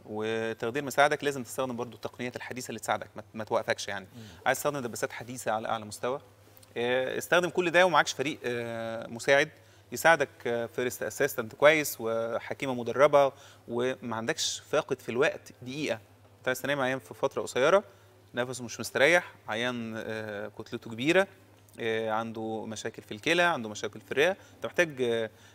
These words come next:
Speaker 1: آه، تعمل عملية في عشرين دقيقة. لو انت بتعمل تكميم عايز تعمل عملية في نص ساعة، ساعة الا ربع في عملية تحويل مسار، مش محتاج العيان يقعد فترة كبيرة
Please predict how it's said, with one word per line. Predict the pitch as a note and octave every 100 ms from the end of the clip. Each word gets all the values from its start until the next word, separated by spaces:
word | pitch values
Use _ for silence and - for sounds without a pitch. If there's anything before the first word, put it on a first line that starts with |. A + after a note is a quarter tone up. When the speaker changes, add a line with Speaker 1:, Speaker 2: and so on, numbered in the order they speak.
| -
Speaker 1:
آه، | A#2
تعمل | C3 D#3+
عملية | C3+ C3+ D3
في | A#2+
عشرين | - C#3 C3+
دقيقة. | A#2+ A#2 A2 A2
لو | A2+
انت | A2
بتعمل | - A#2
تكميم | G#2+ G#2+ B2 C3
عايز | G#2 -
تعمل | A2 G#2+
عملية | G#2+ A2+
في | -
نص | G#2
ساعة، | G#2 A#2 G#2+ G#2+
ساعة | -
الا | G#2+ G#2+
ربع | B2 G#2
في | - G2
عملية | F#2+ A2
تحويل | - - A#2
مسار، | A2 D3 F3 - - -
مش | -
محتاج | - A#2+
العيان | A2+ A2+
يقعد | A2+ A#2 -
فترة | A2+ -
كبيرة | G#2 G#2+ A#2 A2+